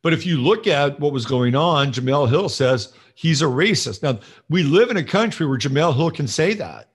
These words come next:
Trump took so much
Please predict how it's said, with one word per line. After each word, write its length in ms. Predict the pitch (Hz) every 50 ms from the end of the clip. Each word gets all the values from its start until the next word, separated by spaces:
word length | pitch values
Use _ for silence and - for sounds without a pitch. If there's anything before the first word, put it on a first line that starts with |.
| _ _ _ _ _ _ _ _ _ _ _ _ _ _ _ _ _ _ _ _ _ _ _ _ _ _ _ _ _ _ _ _ _ _ _ _ _ _ _ _ _ _ _ _ _ _ _ _ _ _ _ _ _ _
Trump 500 | - - - 196 208 220 233 226 - - _ _ _ -
took 380 | - - 175 160 151 - - _ _ _ _ _ _ _ _ _ _ _ _ _ _ _ _ _ _ _ _ _ _ _
so 540 | - - - - - - - - 208 214 214
much 540 | 190 185 180 175 165 170 - - - - -